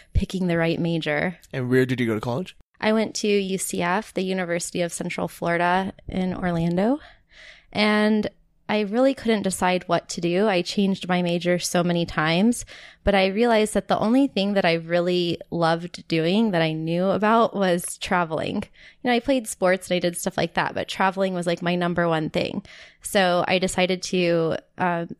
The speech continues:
Speaker 1: try to study abroad and pick a major related to that, which ended up being international business.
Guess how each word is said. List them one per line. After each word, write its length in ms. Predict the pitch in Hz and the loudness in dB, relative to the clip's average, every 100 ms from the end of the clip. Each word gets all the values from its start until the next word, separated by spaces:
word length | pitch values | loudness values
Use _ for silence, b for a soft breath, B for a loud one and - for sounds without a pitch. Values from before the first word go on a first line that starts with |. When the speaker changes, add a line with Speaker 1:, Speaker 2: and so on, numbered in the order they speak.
| - | -12
Speaker 1:
try 240 | - 180 | -2 -2
to 80 | 180 | -2
study 320 | - 185 180 | -4 -4 -4
abroad 480 | 180 175 170 185 240 | -2 0 2 2 0
and 220 | - 180 | -4 -6
pick 160 | - 190 | -6 -4
a 40 | |
major 460 | 180 175 175 175 170 | -2 -2 0 0 0
related 360 | 170 165 165 | 0 0 -2
to 100 | - | -4
that, 380 | 170 160 196 - - | -2 0 0 -2 -4
which 300 | 185 - - - | -6 -6 -12 -6
ended 180 | 190 185 | -2 0
up 160 | 175 - | -2 -2
being 240 | 180 180 - | -4 -2 -2
international 540 | 180 170 170 - 175 | 0 0 0 -2 -2
business. 680 | 165 165 202 220 269 - | -2 -2 0 0 0 -2